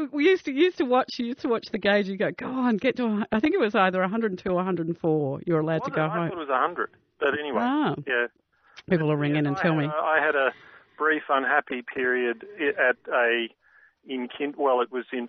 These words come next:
Speaker 2: first grade at, um, what was then, um, well, it's now, uh, the Education Resource Centre at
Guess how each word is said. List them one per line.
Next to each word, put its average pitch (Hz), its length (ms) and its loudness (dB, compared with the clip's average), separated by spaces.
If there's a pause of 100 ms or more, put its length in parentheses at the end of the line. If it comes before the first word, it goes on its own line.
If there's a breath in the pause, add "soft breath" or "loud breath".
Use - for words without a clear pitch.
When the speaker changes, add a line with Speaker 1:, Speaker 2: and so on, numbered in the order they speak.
Speaker 2:
first 139 340 -2
grade 110 440 2 (180)
at, 113 540 -2
um, 107 320 0 (720 soft breath)
what 123 240 0
was 120 200 -8
then, 151 460 -2 (420 loud breath)
um, 120 580 0 (520 loud breath)
well, 214 200 0
it's - 220 -6
now, 180 540 2
uh, 147 240 0
the 151 160 -6
Education 151 600 -4
Resource 143 380 -2 (120)
Centre 135 680 -2
at 135 240 2